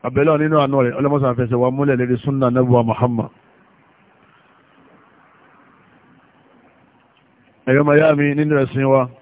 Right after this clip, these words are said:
Èyí tí wọ́n ní ká gbé yẹ̀wò láàárọ̀ yìí, ó jẹ́ ọ̀kan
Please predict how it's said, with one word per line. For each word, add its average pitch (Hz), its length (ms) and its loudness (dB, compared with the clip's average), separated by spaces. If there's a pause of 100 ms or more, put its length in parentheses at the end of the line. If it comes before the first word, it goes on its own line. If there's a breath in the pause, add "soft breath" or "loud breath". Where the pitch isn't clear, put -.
(1200)
Èyí 139 100 -2
tí 156 120 0
wọ́n 160 160 4
ní 160 320 0
ká 156 140 0
gbé 160 180 0
yẹ̀wò 143 240 4
láàárọ̀ 147 360 2
yìí, 135 300 -2 (1400)
ó 147 100 2
jẹ́ 156 360 2
ọ̀kan 139 440 0